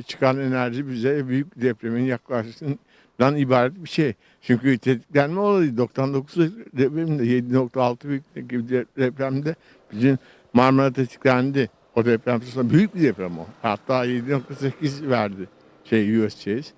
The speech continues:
O yedi, yedi nokta altı, yedi nokta sekiz ya-, e, depreminde tetiklenen şeylerden zamanı gelince bir takım deprem oldu. Bunu bütün Marmara yani üç dört senedir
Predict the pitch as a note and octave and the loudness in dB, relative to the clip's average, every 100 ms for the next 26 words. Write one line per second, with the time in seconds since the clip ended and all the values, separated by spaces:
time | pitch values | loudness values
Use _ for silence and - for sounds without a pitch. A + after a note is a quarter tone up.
0 | _ _ _ _ A#2+ A#2+ B2+ C3+ B2+ C3+ | _ _ _ _ 4 6 4 2 2 2
1 | C3 C3 B2+ C3+ C3 C#3 C#3 C3+ B2 B2 | 2 0 -2 -2 -6 -6 0 0 2 2
2 | B2 C#3 C3 C3 C3 C3+ A#2+ B2+ C#3+ C#3 | 0 -2 0 -2 -4 -6 -6 -6 -4 0
3 | C#3 A#2+ - A2+ G#2+ - A2 A#2 A#2 A#2 | 2 2 -2 -4 -4 -6 -4 -4 -2 -4
4 | A#2+ B2 A#2 G#2 G2+ _ _ B2+ A2+ D3 | -2 0 0 -2 -4 _ _ 0 0 -2
5 | C#3 C3 B2+ A#2 B2+ B2 A#2+ C3+ D3+ _ | -2 0 0 0 0 0 0 0 -2 _
6 | _ _ B2 C3+ C#3+ F#3 F3+ E3 D3+ D#3 | _ _ 6 6 6 4 4 4 4 2
7 | B2 B2+ D#3 _ _ _ _ C#3+ D3+ D3+ | 0 -2 -4 _ _ _ _ -2 0 0
8 | C3 C#3+ C3 - C#3 C3+ D3 F#2+ F2+ B2+ | -2 0 0 0 0 0 0 -2 -6 -6
9 | C#3+ D3 _ D3+ C#3+ F#3+ E3+ D#3 D3 D3 | -6 -8 _ -10 -2 2 4 4 2 0
10 | D3 C#3 C3+ C3 C3+ C3 B2+ C3+ D3+ C#3 | 0 -4 -8 -6 -2 -2 -2 -4 -8 -10
11 | - C#3+ - F#3+ - C#3 C3+ C#3 | 0 0 4 2 2 -2 0 -4